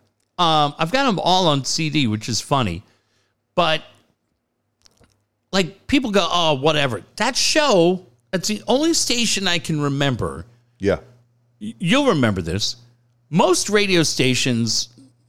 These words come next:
Speaker 1: that you call A M, especially A M, if you're calling thirteen sixty Kogo K F I, most of 'em are set up on an eight-second delay.
Speaker 2: Yeah.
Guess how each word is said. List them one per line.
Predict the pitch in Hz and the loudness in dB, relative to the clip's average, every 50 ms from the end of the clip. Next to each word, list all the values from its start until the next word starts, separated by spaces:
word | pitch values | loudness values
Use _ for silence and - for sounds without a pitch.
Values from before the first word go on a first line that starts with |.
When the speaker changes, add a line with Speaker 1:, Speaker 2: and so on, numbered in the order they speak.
| _ _ _ _ | _ _ _ _
Speaker 1:
that | 180 165 147 170 151 151 | -10 -2 0 0 0 0
you | 160 165 139 | -2 -4 -2
call | - 180 175 147 147 139 139 143 - - - | 0 2 4 4 4 2 2 -2 -4 -6 -2
A | 160 160 165 160 | 0 0 2 2
M, | 156 156 151 151 147 143 - - _ - | 2 2 2 2 0 -2 -6 -10 _ -4
especially | 151 147 - - - 302 269 - - 147 131 123 - | -2 -2 0 2 2 2 2 2 2 2 2 2 2
A | 139 127 110 95 | 0 0 0 0
M, | 82 82 87 | -2 -6 -8
if | - - | -6 -4
you're | 151 135 | -2 0
calling | 202 196 170 139 | 0 0 0 0
thirteen | - 175 156 147 - 165 143 127 | 0 0 0 0 2 2 2 2
sixty | 117 - - 131 110 - - 120 113 107 | 2 0 0 0 0 0 0 0 0 0
Kogo | 110 - 143 123 113 110 110 104 98 | 2 2 4 4 4 4 2 0 0
K | - 127 110 | 0 0 0
F | 101 98 - - | 0 0 0 -2
I, | 85 80 82 - - - - _ _ _ _ _ _ _ _ _ _ _ _ _ _ _ _ _ _ _ | -2 -2 -6 -8 -12 -18 -20 _ _ _ _ _ _ _ _ _ _ _ _ _ _ _ _ _ _ _
most | 175 220 294 320 - - | 2 2 4 4 2 2
of | 262 | 0
'em | 240 214 185 | 0 0 0
are | 170 151 | 0 0
set | 139 - - 185 156 147 | 0 2 2 2 2 2
up | 147 127 127 | 2 2 2
on | 143 131 127 | 2 2 4
an | 127 120 120 | 2 2 0
eight-second | - - 135 147 156 - - - - - 117 113 - 120 95 87 | 0 0 -2 -2 -2 -4 -4 -2 0 0 0 0 -2 -2 -2 -2
delay. | - 92 87 85 85 69 - - - - _ | -2 -2 -2 -2 -2 -4 -6 -10 -20 -18 _
Speaker 2:
Yeah. | 98 104 92 82 | 0 2 2 2